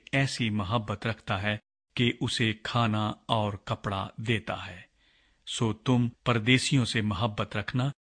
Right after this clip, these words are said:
کیونکہ تم بھی ملک مصر میں پردیسی تھے۔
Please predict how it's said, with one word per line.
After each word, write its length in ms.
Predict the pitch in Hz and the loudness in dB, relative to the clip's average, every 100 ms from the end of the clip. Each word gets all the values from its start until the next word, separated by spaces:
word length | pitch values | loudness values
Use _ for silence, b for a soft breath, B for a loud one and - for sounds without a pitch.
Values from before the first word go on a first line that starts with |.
| - | -6
کیونکہ 300 | 120 107 120 - | -4 0 0 2
تم 220 | 160 160 | 2 4
بھی 260 | 110 110 101 B B B | 4 0 -2 B B B
ملک 300 | 127 123 - | 2 2 2
مصر 480 | 110 101 110 - 104 | 2 2 0 0 -2
میں 180 | 104 101 | -2 -2
پردیسی 640 | 113 104 107 101 - 107 | -2 -2 -2 -4 -4 -6
تھے۔ 200 | - | -6